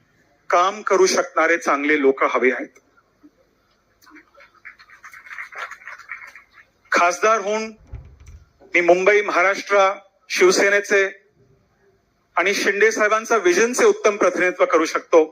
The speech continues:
असे श्री एकनाथजी आणि श्रीकांतजी यांचे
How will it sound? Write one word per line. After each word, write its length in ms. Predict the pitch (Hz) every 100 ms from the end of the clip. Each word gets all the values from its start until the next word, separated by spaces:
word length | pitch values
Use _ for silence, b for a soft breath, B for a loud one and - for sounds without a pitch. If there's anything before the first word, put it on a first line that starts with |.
| - _ _ _ _ _ _ _
असे 320 | - - 190 180
श्री 280 | - 202 - _ _ _ -
एकनाथजी 540 | 165 160 180 185 180
आणि 180 | 180 175
श्रीकांतजी 580 | 170 170 170 175 170 175
यांचे 380 | 160 160 180